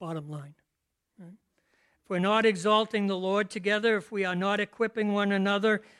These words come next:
then we will never effectively evangelize the world we inhabit together. And run that to the, uh,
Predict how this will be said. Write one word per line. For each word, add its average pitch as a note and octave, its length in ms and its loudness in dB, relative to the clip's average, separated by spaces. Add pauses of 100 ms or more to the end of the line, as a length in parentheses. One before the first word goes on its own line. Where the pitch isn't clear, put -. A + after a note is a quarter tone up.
(160)
then G3 200 0
we F#3 120 2
will F#3 160 2
never A3 400 4
effectively G#3+ 880 -2
evangelize F#3 960 -2
the F3+ 140 -16
world F#3 500 -2 (460)
we E3 100 -6
inhabit F3+ 560 -6
together. D3+ 460 -12 (2500)
And F#3 300 -14
run F3 180 -6
that E3 260 -6
to D#3 260 -14 (720)
the, D#3 220 -20
uh, D3+ 60 -20